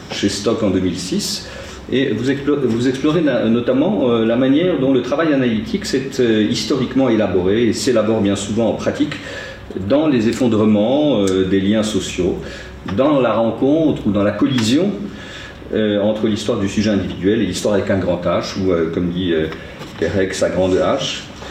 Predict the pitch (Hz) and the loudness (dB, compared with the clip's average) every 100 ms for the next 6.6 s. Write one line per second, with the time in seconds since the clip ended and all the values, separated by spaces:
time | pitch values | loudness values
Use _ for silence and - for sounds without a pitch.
0 | - - - - 113 113 117 120 120 135 | -12 -12 -12 -2 0 2 2 2 2 4
1 | 151 143 - 87 107 101 117 120 107 92 | 4 2 0 0 2 4 4 4 2 2
2 | 90 - 104 92 90 90 87 87 - 87 | 0 -2 -4 -2 0 2 0 -2 -6 -6
3 | 90 85 85 85 85 80 82 95 107 92 | -2 0 0 0 -2 -2 -2 -2 2 2
4 | 85 143 160 98 87 82 80 80 80 87 | 2 2 2 2 0 0 -2 -4 -4 -2
5 | 110 - 92 - 113 82 92 104 - - | 0 0 -4 -2 0 0 -2 -4 -4 -6
6 | - 87 85 - - | -4 -4 -2 -2 -2